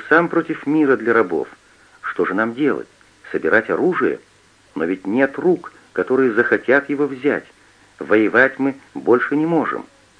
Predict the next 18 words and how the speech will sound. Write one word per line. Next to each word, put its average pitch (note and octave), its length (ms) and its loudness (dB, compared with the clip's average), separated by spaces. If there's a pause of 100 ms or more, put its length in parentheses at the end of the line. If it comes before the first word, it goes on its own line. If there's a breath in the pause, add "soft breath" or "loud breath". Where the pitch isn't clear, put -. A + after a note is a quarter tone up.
(140)
Сумбурные A#2+ 600 0
лихорадочные B2 640 2
мысли. - 460 -6 (640 soft breath)
Сумбур, A2+ 520 -2
беспорядок. G2 880 0 (360 soft breath)
Что - 440 4
же, E2 160 -4
лучше C3+ 420 -4
ничего D3 460 0
не D3+ 120 4
делать, D3+ 380 4 (320 soft breath)
чем A#2 280 0
делать C3+ 300 4
что-то C#3 340 0
бесполезное? A2 880 -2 (500)
Или G2 160 0
лучше A2+ 340 0
делать B2 360 4